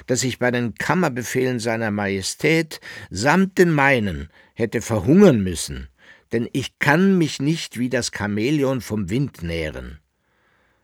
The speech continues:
So war ich, um die Ehre seiner Majestät zu schonen, genötigt, statt der Tabellen, mit deren Herstellung mich die Gnade seiner Majestät betraut hat, Prognostika anzufertigen und nichtswertige Kalender,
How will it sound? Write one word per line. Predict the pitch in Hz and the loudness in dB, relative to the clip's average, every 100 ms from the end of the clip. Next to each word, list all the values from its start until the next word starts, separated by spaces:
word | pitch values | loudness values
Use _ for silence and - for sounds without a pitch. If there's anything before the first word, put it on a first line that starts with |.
| - | -6
So | 107 135 | 0 0
war | 139 160 151 | 2 0 0
ich, | 160 147 - | -2 -4 -4
um | 127 | -4
die | 117 - 147 | -2 0 0
Ehre | 160 131 | 0 -2
seiner | 104 110 104 | -4 -4 -4
Majestät | 101 101 95 - 190 160 | -4 -4 -6 -4 -4 -4
zu | - 110 | -6 -6
schonen, | - 139 143 139 127 | -4 -2 0 -2 -2
genötigt, | 110 107 143 147 151 135 - - - - | -2 0 0 0 -2 -4 -6 -10 -16 -12
statt | - 107 92 | -8 -8 -8
der | 92 | -10
Tabellen, | 87 90 101 127 131 135 131 | -8 -6 0 0 0 -2 -4
mit | 95 | -4
deren | 90 80 85 | -6 -6 -6
Herstellung | 98 127 120 127 120 123 107 | -4 -2 -2 -2 -2 -2 -4
mich | 90 | -6
die | - | -10
Gnade | 71 87 98 117 107 | -10 -6 -6 -4 -6
seiner | 90 82 78 | -6 -8 -8
Majestät | 78 80 78 - 120 113 | -8 -8 -10 -6 -4 -4
betraut | - 82 - 117 127 | -8 -12 -8 -6 -6
hat, | 120 123 - - - - - _ - | -4 -6 -8 -20 -20 -20 -20 _ -4
Prognostika | 127 135 120 151 160 - 117 98 95 | -2 0 0 0 0 -2 -4 -4 -6
anzufertigen | 107 113 - 131 - 139 147 151 156 | -6 -6 -6 -6 -4 -4 -2 -2 -2
und | 147 127 104 | -2 -2 -2
nichtswertige | 120 160 156 - 127 131 123 120 110 | 2 0 0 -4 -2 -2 -2 -4 -4
Kalender, | 101 107 139 180 92 76 110 | -4 -2 0 0 0 -4 -6